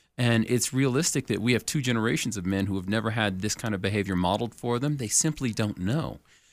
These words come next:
And when we talk about our transitioning service people, they have not owned clothing like this because the military and the government's dressed them for the last,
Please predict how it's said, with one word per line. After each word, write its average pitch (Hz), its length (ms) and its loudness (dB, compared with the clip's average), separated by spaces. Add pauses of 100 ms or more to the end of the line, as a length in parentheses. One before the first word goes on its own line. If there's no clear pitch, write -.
(180)
And 117 300 4
when 107 120 2
we 120 60 2
talk 131 280 2
about 120 180 4
our 104 80 6
transitioning 104 560 0
service 135 320 -2
people, 92 420 -4 (320)
they 110 200 4
have 123 420 0
not 113 400 4
owned 147 340 2
clothing 92 400 -2
like 85 220 -4
this 92 160 -2
because 104 540 -2 (500)
the 104 60 -2
military 110 420 2
and 104 80 2
the 92 40 -2
government's 113 360 0
dressed 110 320 0
them 90 140 -4
for 92 180 -8
the 87 60 -4
last, 87 380 -2